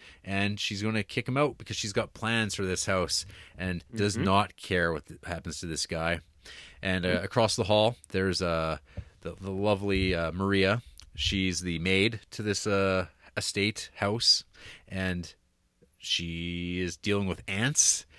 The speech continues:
Speaker 1: burning
Speaker 2: Mm-hmm.
Speaker 1: ants up, <laughs> setting them on
Speaker 2: Mm-hmm.
Speaker 1: fire constantly, trying to wash them away with water,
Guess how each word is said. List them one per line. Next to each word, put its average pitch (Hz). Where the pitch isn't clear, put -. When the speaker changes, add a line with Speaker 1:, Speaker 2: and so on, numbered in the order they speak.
Speaker 1:
burning 120
Speaker 2:
Mm-hmm. 113
Speaker 1:
ants 123
up, 139
<laughs> -
setting 117
them 127
on 123
Speaker 2:
Mm-hmm. 120
Speaker 1:
fire 123
constantly, 127
trying 123
to 104
wash 95
them 113
away 104
with 90
water, 107